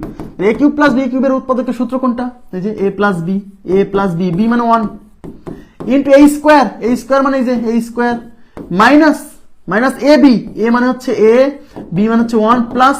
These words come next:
বি স্কয়ার, বি স্কয়ার মানে এই যে ওয়ান স্কয়ার। ওকে, তাহলে এখানে থাকলে a plus b into এ স্কয়ার minus a,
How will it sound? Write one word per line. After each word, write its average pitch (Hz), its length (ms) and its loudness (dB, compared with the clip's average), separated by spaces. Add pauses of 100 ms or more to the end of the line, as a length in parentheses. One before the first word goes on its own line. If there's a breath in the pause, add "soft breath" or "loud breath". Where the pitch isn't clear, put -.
বি 285 100 8 (140)
স্কয়ার, 247 320 0
বি 226 160 -2
স্কয়ার 226 200 -8
মানে 226 120 -2
এই 202 60 -2
যে 202 60 0
ওয়ান 170 100 -2 (120)
স্কয়ার। - 240 -14 (460 soft breath)
ওকে, 254 160 -4 (360 loud breath)
তাহলে 202 200 2
এখানে 214 200 -2
থাকলে 214 260 -2
a - 100 -2
plus 208 200 0 (140)
b - 20 -2 (600)
into 208 240 0 (140)
এ - 20 0 (160)
স্কয়ার 202 320 -2 (540 loud breath)
minus 196 280 0 (140)
a, - 20 2